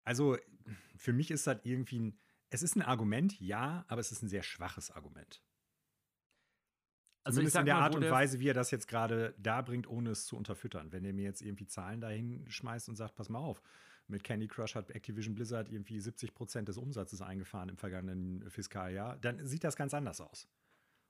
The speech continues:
Speaker 1: Oder vielleicht sogar Gewinnspanne oder so, ne? Aber so
Speaker 2: Ja.
Speaker 1: ist das erstmal so eine ganz merkwürdige Sache, auch weil die Diskussion existiert schon sehr lange.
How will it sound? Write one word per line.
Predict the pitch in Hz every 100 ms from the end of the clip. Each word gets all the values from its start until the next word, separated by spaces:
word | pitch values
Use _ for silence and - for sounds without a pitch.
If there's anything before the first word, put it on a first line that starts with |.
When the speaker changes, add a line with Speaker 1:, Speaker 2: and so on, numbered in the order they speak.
| _
Speaker 1:
Oder | 117 107
vielleicht | 120 104
sogar | 107 104
Gewinnspanne | 98 131 - 90 80
oder | 80 -
so, | - 78
ne? | 104 135
Aber | 117 117 110 - - - - - -
so | 127
Speaker 2:
Ja. | 123
Speaker 1:
ist | 185 -
das | 165
erstmal | 147 156 147
so | 127
eine | 117
ganz | 98 123 -
merkwürdige | 143 139 - 117 110
Sache, | 110 - 156 156 -
auch | 92 113 165 - - -
weil | 110 107 131 151 147 _ _ 117
die |
Diskussion | 117 175 180 - 180 185
existiert | 160 160 - 185 175
schon | - 170
sehr | 170 170
lange. | 170 202 165